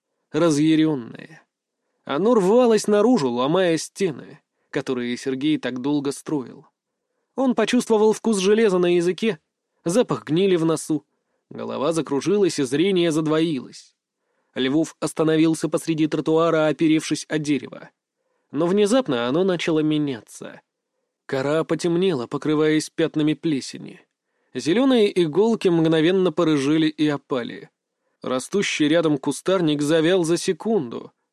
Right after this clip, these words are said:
как будто его обожгли огнём. Из переулка вышла собака. Простая дворняга, тощая, с грязной шерстью. Она остановилась в нескольких метрах от Львова, посмотрела в глаза и...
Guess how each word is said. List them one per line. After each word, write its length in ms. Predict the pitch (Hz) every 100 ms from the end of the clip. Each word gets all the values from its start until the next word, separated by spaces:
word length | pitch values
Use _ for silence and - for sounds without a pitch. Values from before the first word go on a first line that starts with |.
| -
как 180 | 185
будто 280 | 175 202 -
его 340 | 202 196 190 185
обожгли 420 | 180 170 160 175
огнём. 580 | 175 185 160 117 - - _ _ _ _ _ -
Из 140 | 123
переулка 640 | - 127 139 165 156 147
вышла 360 | 131 147 - 143
собака. 800 | - 143 135 131 123 - - - _ _ _ _
Простая 480 | - 220 - 247 220
дворняга, 600 | 185 196 196 208 147 123 -
тощая, 520 | 208 226 - - 117
с 60 | 117
грязной 400 | 143 196 160 170
шерстью. 680 | 160 196 180 - - - - _ _ _ _ _
Она 300 | 143 214 269
остановилась 600 | - 208 208 247 220 185
в 80 | 196
нескольких 480 | 220 - 196 202
метрах 320 | 202 208 190 196
от 140 | 170
Львова, 560 | 170 165 196 143 - - _ _ _ -
посмотрела 520 | 120 120 117 165 165
в 100 | 147
глаза 500 | 147 139 127 156 170
и... 300 | - 147